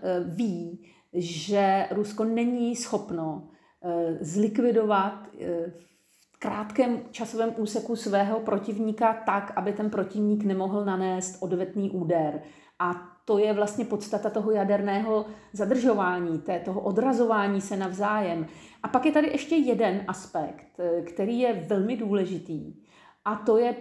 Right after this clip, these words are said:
postoj Číny a několika zbylých, eh, ruských, neřekla bych přátel, ale spojenců. Eh, on by, eh,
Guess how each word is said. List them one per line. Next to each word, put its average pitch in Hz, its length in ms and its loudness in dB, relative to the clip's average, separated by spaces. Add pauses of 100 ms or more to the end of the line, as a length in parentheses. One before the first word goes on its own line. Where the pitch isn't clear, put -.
(160)
postoj 220 500 -2
Číny 170 640 -6 (560)
a 175 360 2
několika 220 960 2
zbylých, 208 840 0 (100)
eh, 170 240 -2
ruských, 208 640 -4
neřekla 208 320 0
bych 214 160 0
přátel, 185 600 -2
ale 185 160 0
spojenců. 175 760 -2 (520)
Eh, 170 340 0 (640)
on 226 220 2
by, 269 60 4
eh, 196 300 2